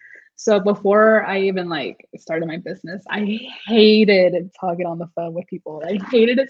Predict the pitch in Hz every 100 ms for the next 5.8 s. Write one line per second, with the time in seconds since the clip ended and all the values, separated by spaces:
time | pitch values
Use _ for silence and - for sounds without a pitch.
0 | - 214 208 180 175 - - 202 214 226
1 | 220 208 214 202 190 190 - 214 233 240
2 | 233 190 180 190 196 196 185 202 190 165
3 | 143 - - - 269 311 330 330 381 -
4 | 359 269 - 240 226 208 202 - 196 208
5 | 208 196 185 202 202 202 196 202